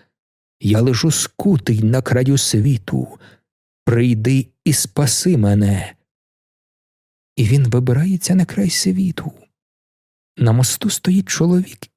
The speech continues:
і підглядає за ним. Він збирає тіні, той чоловік із пітьми.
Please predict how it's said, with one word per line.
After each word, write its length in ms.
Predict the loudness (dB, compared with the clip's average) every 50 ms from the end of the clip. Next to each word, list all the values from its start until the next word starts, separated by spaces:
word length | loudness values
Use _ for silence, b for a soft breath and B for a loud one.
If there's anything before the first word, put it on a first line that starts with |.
| _
і 80 | -6 -4
підглядає 720 | -2 -2 -2 0 0 0 0 0 -2 -6 -4 -2 0 0
за 180 | 0 0 2 2
ним. 300 | 2 2 0 -2 -4 B B B B B B B _ _ _ _ _ _ _ _ -2
Він 200 | 0 2 2 2
збирає 480 | 2 0 0 0 2 2 2 2 2 0
тіні, 800 | -2 -4 -4 -2 0 2 2 2 2 0 -4 -6 -8 -10 -16 _ _ _ _ _ _ _ _ _ _
той 160 | -2 -2 -2
чоловік 720 | -2 -4 -2 -2 0 0 2 2 2 2 0 0 -2 -4 -4
із 160 | -4 -4 -2
пітьми. 640 | -2 -2 -4 -2 -2 0 2 2 2 2 0 -2